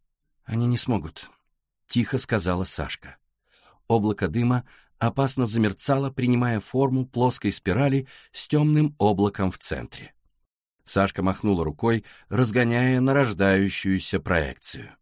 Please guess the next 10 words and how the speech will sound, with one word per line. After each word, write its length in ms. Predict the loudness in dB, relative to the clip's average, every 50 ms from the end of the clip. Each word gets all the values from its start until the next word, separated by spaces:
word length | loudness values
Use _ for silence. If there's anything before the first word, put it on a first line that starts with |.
| _ _ _ _ _ _ _ _ _ _ _
На 180 | -2 0 0 0
кафедре 580 | 0 0 -2 0 -2 -4 -6 -6 -6 -8 -8 _ _ _ _ _ _ _ _ _ -8
сделалось 680 | -8 -4 0 2 2 2 2 2 0 -2 -4 -6 -8 -8
тихо. 440 | -10 -10 -10 -10 -14 -16 -20 -20 -20 _ _ _ _ _ -20 -20 -20 -20 -20
В 80 | -8 _
подвальном 500 | -2 -2 0 2 2 2 2 2 2 0
помещении 680 | 0 0 0 0 -2 -2 0 0 0 2 2 2 2 2
не 220 | 2 2 2 0
было 260 | 0 -2 -2 -4 -4 -2
окон, 360 | 0 -2 0 0 -2 -4 -4